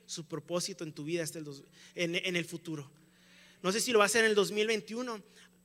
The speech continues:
o en el dos mil veintidós o en el futuro, pero tú tienes que tener esa esperanza de que Dios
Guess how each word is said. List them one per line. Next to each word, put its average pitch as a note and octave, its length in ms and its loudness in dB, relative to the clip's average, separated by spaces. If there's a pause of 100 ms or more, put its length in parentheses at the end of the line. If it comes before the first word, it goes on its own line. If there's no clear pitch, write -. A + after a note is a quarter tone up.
(140)
o F#3 280 0
en F3+ 120 -2
el F3 80 -4
dos D#3+ 160 -8
mil G3+ 120 0
veintidós G3 540 -4
o G3 40 -2
en F3+ 80 -4
el D#3+ 80 -6
futuro, F#3 500 -6 (340)
pero F#3 360 2 (300)
tú F#3 100 -12
tienes G3+ 240 -2
que G3+ 80 -8
tener F#3 220 -2
esa F3 140 -4
esperanza E3+ 520 -4
de D3 120 -8
que C#3+ 120 -8
Dios F3 460 -4